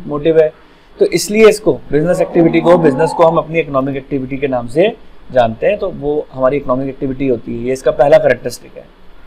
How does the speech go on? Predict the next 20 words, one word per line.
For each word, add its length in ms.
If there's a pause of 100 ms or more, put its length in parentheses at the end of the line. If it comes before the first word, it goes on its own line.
(600)
दूसरा 440
इसका 240
फीचर, 420
दूसरा 300
इसका 160
कैरेक्टरिस्टिक 640
है, 400 (180)
अ, 320
production 580 (260)
and 240
procurement 640
of 240
goods 200
and 240
services। 460
तो 60
आप 160
हेडिंग 220
डालें, 340 (1300)
production 520